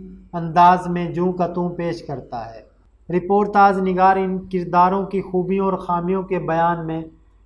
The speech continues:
अपनी तरफ से कोई तब्दीली नहीं कर सकता, बल्कि वो उन्हें उनके असल रूप में पेश करता है।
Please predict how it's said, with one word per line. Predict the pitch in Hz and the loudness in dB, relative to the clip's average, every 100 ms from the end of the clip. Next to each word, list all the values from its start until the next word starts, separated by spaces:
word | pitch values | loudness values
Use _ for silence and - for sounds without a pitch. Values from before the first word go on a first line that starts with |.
| - | -8
अपनी | 180 190 202 | -4 -2 -2
तरफ | 202 208 208 | 0 0 0
से | - 202 | -4 -4
कोई | 220 226 220 | 2 2 2
तब्दीली | 220 170 196 196 185 | -4 -4 0 2 0
नहीं | 170 160 - | -2 -6 -6
कर | 147 | -8
सकता, | - 127 - 120 104 - _ _ _ _ _ _ _ _ _ _ _ _ _ | -8 -16 -14 -12 -12 -14 _ _ _ _ _ _ _ _ _ _ _ _ _
बल्कि | 143 180 185 226 | -2 0 2 2
वो | 202 208 214 | 4 4 4
उन्हें | 208 196 208 208 208 208 _ _ _ - | 2 0 0 0 -4 -16 _ _ _ -4
उनके | 208 202 214 | -4 0 0
असल | 214 208 226 202 | 0 0 0 2
रूप | 185 196 190 | 2 2 0
में | 175 175 | -2 -2
पेश | 175 170 - | -2 -4 -6
करता | 143 131 - 117 | -12 -12 -10 -12
है। | 104 - | -12 -20